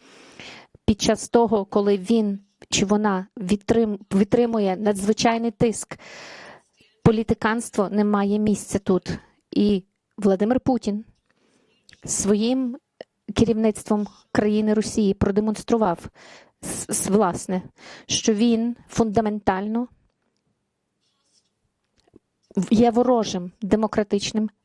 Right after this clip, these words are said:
принципам, не говорячи про те, що ми з-, побачили за останні двадцять чотири години, з-, з точ-, пр-, йдеться про смерть Навального,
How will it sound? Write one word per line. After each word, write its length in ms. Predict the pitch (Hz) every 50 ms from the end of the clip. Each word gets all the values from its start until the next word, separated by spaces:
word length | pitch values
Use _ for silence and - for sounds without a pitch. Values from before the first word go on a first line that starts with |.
| _ _ -
принципам, 640 | - 220 208 196 - 208 196 - 185 175 170 175 - _ _ _
не 140 | 208 226 226
говорячи 500 | 220 226 208 233 233 220 214 - - 208
про 180 | - 208 196
те, 260 | 196 - - 226 233 233
що 200 | - - - 202
ми 260 | 202 208 202 196 196 - - - - - _ -
з-, 100 | 208 196 - -
побачили 480 | - 220 190 202 202 - - 214 196 202
за 100 | 190 202
останні 360 | 196 - - 208 196 196 196
двадцять 300 | 180 190 190 - - -
чотири 300 | - - - 220 208 214
години, 580 | 196 220 214 214 285 302 247 196 185 185 196 202
з-, 220 | 220 196 190 196 - - 190 - _ _ _ - 330 _ - - - - - - - - - _ _ _
з 160 | - 185 -
точ-, 260 | - 220 214 - - - _ _ _ - 175 190 -
пр-, 340 | - - - _ - 202 208
йдеться 360 | 214 - 220 208 - - 233
про 320 | - - 202 196 190 - -
смерть 600 | - - 214 208 196 190 - - - - - - -
Навального, 640 | 202 208 208 202 185 180 180 175 175 175 185 190